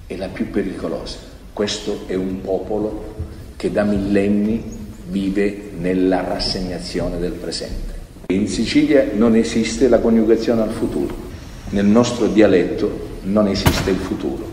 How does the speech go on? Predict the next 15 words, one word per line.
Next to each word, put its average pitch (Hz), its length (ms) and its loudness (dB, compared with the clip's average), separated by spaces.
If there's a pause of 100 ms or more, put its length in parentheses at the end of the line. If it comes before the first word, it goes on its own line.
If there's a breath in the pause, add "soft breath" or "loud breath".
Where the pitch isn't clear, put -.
(160)
Ed 98 180 -2
è 143 80 4
significativo 127 1040 0
tutto - 320 -8
questo, - 400 -8 (180)
perché 90 280 -2
siamo 104 260 0
stati 127 340 4
abituati 101 720 2 (560)
a 110 120 2
vivere 101 720 4
nell'aridità 101 880 2
del 98 160 0 (100)
pane 98 300 2
quotidiano, 78 640 -4